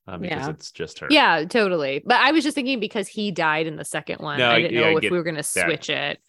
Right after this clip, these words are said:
Speaker 2: Oh.
Speaker 3: Um, yeah.
Speaker 2: So
Speaker 3: Um,
Speaker 1: So
Speaker 2: this
Speaker 1: the
Speaker 2: time she doesn't hit the lady with the baby.
Speaker 1: Well, first off, she yells at the dog 'cause
Speaker 2: Yeah.
Speaker 1: she's like, "Okay, I'm gonna just"
Speaker 3: She kinda remembers, right? Yeah.
Speaker 1: And yeah, she,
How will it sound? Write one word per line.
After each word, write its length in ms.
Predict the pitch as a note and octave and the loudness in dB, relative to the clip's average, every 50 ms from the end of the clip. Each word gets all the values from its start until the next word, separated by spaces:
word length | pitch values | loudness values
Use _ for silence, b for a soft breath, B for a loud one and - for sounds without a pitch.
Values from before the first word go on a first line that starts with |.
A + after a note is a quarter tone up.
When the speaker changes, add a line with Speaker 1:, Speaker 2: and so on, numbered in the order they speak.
| - - | -14 -8
Speaker 2:
Oh. 500 | F3+ F3 F3 E3+ E3+ F3 E3 D#3+ D#3+ D#3+ D#3+ | -6 -4 -4 -4 -4 -4 -6 -8 -8 -4 -2
Speaker 3:
Um, 540 | D#3+ D#3+ D3 - - - - - E3 D#3 _ _ _ _ _ _ _ _ - | 0 0 0 0 -4 -6 -8 -10 -12 -14 _ _ _ _ _ _ _ _ -8
yeah. 460 | E3+ E3+ D#3 D3+ D3 - - C#3 C3 _ _ _ _ _ _ _ _ - - - - - | -4 -2 0 0 0 -2 -4 -6 -8 _ _ _ _ _ _ _ _ -20 -20 -18 -4 2
Speaker 2:
So 500 | G#3 F#3+ F#3 F3 F3 E3+ E3 E3 D#3+ E3 | 4 6 6 8 6 6 6 4 4 2
Speaker 3:
Um, 120 | F3 F#3 b b b b b b _ _ _ | 0 -2 b b b b b b _ _ _
Speaker 1:
So 100 | - G#3 G#3 | 2 4 4
Speaker 2:
this 180 | A#3 - - | 4 4 0
Speaker 1:
the 60 | - - | -4 2
Speaker 2:
time 380 | B3+ A3+ G3+ G3 F#3+ F#3+ G3 F#3+ | 4 4 6 6 4 2 2 0
she 180 | - - G#3 | -2 -2 -2
doesn't 420 | F3 - G#3+ G#3 A#3 A3+ A#3 F#3+ G3+ | 0 4 6 6 6 4 2 0 2
hit 200 | G#3 F#3+ - - | 2 0 0 0
the 100 | E3+ D#3+ | -4 -4
lady 460 | D#3+ D#3+ D#3 D#3+ D#3 D#3 D3+ D3+ D3+ | -2 -2 0 0 0 -2 -2 -4 -4
with 160 | D3 D3 - | -6 -6 -6
the 80 | D3+ B2+ | -8 -4
baby. 640 | - D3 C#3+ C3+ C3 C3+ C3+ A#2+ A2 A#2+ D#3 F3+ - | -2 -2 -2 -2 -2 -2 -2 -2 -2 -2 -4 -2 0
Speaker 1:
Well, 80 | C#3+ | 0
first 340 | C3 - E3+ F3 F#3 - - | 0 4 6 4 4 6 4
off, 200 | D3 B2+ A#2+ - | 4 4 4 2
she 100 | - A#2 | -2 -4
yells 320 | G2+ G2+ A2 G#2+ G#2+ G2 G#2 | 0 0 2 2 2 0 -2
at 80 | F2+ | -10
the 60 | D#2+ | -10
dog 580 | E2 F2 G#2 F#2+ F#2+ F2+ E2 D#2+ D#2 E2 E2+ D2+ | -8 -2 0 0 2 2 2 0 -2 -4 -8 -10
'cause 160 | - - G2+ | -8 -8 -6
Speaker 2:
Yeah. 160 | F#2 F#2 E2 | -4 -4 -4
Speaker 1:
she's 320 | - F#2+ F2+ F2 E2 - - | -4 -4 -4 -4 -6 -4 -2
like, 300 | F#2 E2+ D#2+ E2 E2 - - | 0 0 0 0 -2 -6 -8
"Okay, 600 | - G2 F#2 - G#2 F#2+ F2 E2 D#2+ D#2+ D#2+ D#2+ - - _ _ _ _ _ - | -8 -8 -8 -4 -2 0 0 0 0 0 -2 -6 -8 -18 _ _ _ _ _ -6
I'm 180 | F#2+ F#2 F#2 F2+ | -4 -2 -2 -2
gonna 220 | F2+ F2+ F2 E2+ | -2 -2 -2 -4
just" 220 | E2 D#2+ E2+ - - | -4 -6 -8 -8 -6
Speaker 3:
She 100 | - A3+ | -8 -6
kinda 300 | - A#3 B3 B3 B3 A3+ | -2 0 2 2 2 2
remembers, 640 | G3+ F#3+ F#3+ F#3+ F#3 F#3 D#3 D3 C3+ C#3 D3 - - | 2 2 2 2 0 0 0 -2 -2 -4 -6 -4 -4
right? 240 | D#3 D3 D3 C3 | -2 -2 -2 -2
Yeah. 220 | - D3+ C#3 B2+ A#2+ | -2 -2 -2 0 0
Speaker 1:
And 200 | A2 A2 G#2+ - | 0 0 0 2
yeah, 220 | C3+ C3 - F2+ | 2 2 2 2
she, 300 | - - - - - - | 0 -4 -10 -10 -12 -12